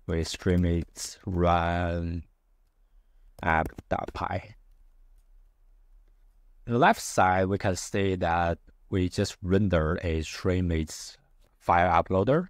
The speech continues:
So I'm going to select a random dataset.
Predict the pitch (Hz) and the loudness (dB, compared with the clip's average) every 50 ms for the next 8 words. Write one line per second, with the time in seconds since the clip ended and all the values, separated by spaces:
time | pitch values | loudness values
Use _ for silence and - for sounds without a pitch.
0 | _ _ - - - 82 82 85 85 90 85 87 85 - - 90 85 82 82 82 | _ _ -10 -6 -4 -2 -2 0 0 0 -2 -2 -2 -2 -2 -2 -2 -2 -2 -4
1 | 82 - - 92 90 87 82 85 90 - - 85 80 80 80 82 82 85 90 80 | -6 -8 -6 -2 0 2 2 0 0 -2 -4 -4 -2 0 0 0 0 0 -2 -4
2 | 80 80 - 87 98 - - 151 156 - - | -4 -2 -2 -2 -2 0 0 -2 -2 -4 -8